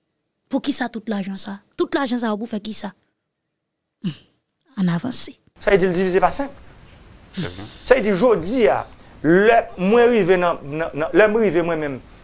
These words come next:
Speaker 2: C'est six têtes bœuf qui ont été, qui ont, qui ont été bon, moi.
Speaker 1: Hmm.
Speaker 2: Qui consommation en tête bœuf en, en, en termes de, de carburant.
Speaker 1: Mhm.
Speaker 2: Mais non, non,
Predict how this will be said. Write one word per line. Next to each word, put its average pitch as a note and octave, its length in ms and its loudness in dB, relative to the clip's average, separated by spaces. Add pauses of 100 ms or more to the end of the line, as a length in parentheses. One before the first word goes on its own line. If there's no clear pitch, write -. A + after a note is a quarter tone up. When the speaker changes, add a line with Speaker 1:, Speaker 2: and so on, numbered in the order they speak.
(200)
Speaker 2:
C'est D#4 140 0
six - 440 0
têtes F3+ 220 2
bœuf E3 160 0
qui G#3+ 200 -4
ont E3+ 80 0
été, D3+ 160 -4
qui D3 120 -6
ont, C#3 120 -4
qui C3 100 -8
ont C#3 40 -2
été C3 120 -4
bon, B2 140 -4
moi. A#2 120 -8 (220)
Speaker 1:
Hmm. B3 100 0 (120)
Speaker 2:
Qui C4+ 120 -4
consommation A3+ 520 4
en E3 180 -6
tête C#3+ 180 -2
bœuf C3+ 160 -4 (220)
en, C3+ 60 -4
en, C3+ 320 -8
en B2 40 -4
termes B2 240 -6
de, A#2+ 140 -8
de B2 140 -8
carburant. A#2+ 420 -6 (240)
Speaker 1:
Mhm. G#3+ 180 -2
Speaker 2:
Mais F3+ 140 4
non, F3 240 2 (500)
non, E3+ 240 0